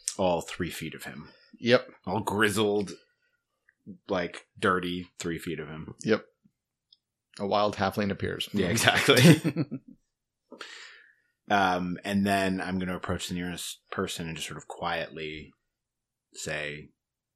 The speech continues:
Speaker 1: "Looking for cauliflower."
Speaker 2: She peers down.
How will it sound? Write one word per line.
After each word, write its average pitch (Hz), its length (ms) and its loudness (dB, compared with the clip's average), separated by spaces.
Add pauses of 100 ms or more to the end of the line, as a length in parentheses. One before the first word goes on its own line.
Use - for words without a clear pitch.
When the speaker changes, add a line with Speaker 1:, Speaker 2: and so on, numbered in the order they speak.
(160)
Speaker 1:
"Looking - 260 -14
for - 160 -14
cauliflower." - 480 -16 (1500)
Speaker 2:
She - 360 -4 (220)
peers 101 720 2
down. 98 480 2